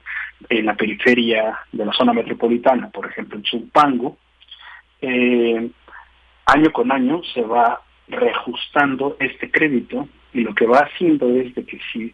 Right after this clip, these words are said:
las familias destinan el, en principio el treinta por ciento de su sueldo para el, para la, para el pago del crédito hipotecario, eh, esto va a hacer que modifiquen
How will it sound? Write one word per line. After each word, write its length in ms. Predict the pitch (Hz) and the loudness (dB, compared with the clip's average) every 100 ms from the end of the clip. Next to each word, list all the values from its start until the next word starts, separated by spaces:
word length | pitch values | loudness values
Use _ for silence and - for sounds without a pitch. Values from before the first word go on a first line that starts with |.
| - | -8
las 240 | 110 104 | -6 -4
familias 580 | 113 113 139 135 104 101 | -2 0 2 2 0 -4
destinan 640 | - - - 143 120 101 - _ - - _ _ | -12 -12 0 2 2 -2 -14 _ -20 -20 _ _
el, 240 | 127 120 - | -2 -2 0
en 200 | - 120 | 0 2
principio 840 | 127 120 107 - 170 - - - - _ _ _ - | 2 2 -2 -2 -2 -2 -10 -14 -20 _ _ _ -8
el 160 | 104 - | -6 0
treinta 400 | 127 143 143 127 | 2 2 2 2
por 200 | 110 101 | 0 -2
ciento 540 | - 131 123 110 104 104 | -2 -2 0 -2 -4 -6
de 140 | 107 | -6
su 140 | - | -2
sueldo 440 | - - 131 110 101 _ | 0 4 2 0 -6 _
para 320 | - 95 92 | -14 -10 -10
el, 160 | 98 - - | -12 -14 -6
para 200 | 214 98 | -4 -2
la, 260 | - - - | -4 -6 -4
para 240 | - 98 101 | -2 -2 -2
el 120 | 101 | 0
pago 360 | - 135 107 | 4 4 4
del 160 | 90 - | -4 -8
crédito 320 | 120 123 123 | -2 0 0
hipotecario, 640 | 143 156 160 160 160 147 208 _ - - - - _ - | 0 0 0 2 2 0 -6 _ -20 -20 -20 -20 _ -8
eh, 720 | 139 135 131 123 120 120 123 - _ 127 - | -4 2 4 4 2 0 -2 -8 _ -16 0
esto 320 | 165 165 160 | 0 2 0
va 120 | 151 | 0
a 40 | 147 | 0
hacer 360 | - 147 143 | 0 -2 -2
que 440 | - 139 135 117 101 - _ _ | -4 0 2 0 -4 -14 _ _
modifiquen 840 | 131 127 123 - 170 - - 104 | -2 0 0 -2 -6 -6 -8 -10